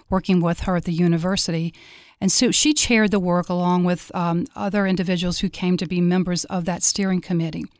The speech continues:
But we decided we could ju-, couldn't just sit in a boardroom and talk about this. We had to had, have clear-cut goals and objectives,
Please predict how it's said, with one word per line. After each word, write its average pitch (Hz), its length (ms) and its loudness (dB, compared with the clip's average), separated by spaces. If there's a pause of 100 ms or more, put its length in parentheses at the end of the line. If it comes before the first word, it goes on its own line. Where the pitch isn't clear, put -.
(680)
But 220 120 2
we 220 80 2
decided 196 540 0 (240)
we - 60 -16
could 269 180 0
ju-, 220 180 0 (160)
couldn't 285 200 6
just 208 180 2
sit 208 160 2
in 185 120 2
a 165 60 2
boardroom 175 440 0
and 170 100 2
talk 226 240 2
about 156 280 -4
this. 165 240 -2 (320)
We 220 100 2
had 226 180 2
to 220 80 4
had, 175 300 0
have 190 240 -2
clear-cut 220 720 -2
goals 185 300 0
and 175 80 0
objectives, 165 720 -6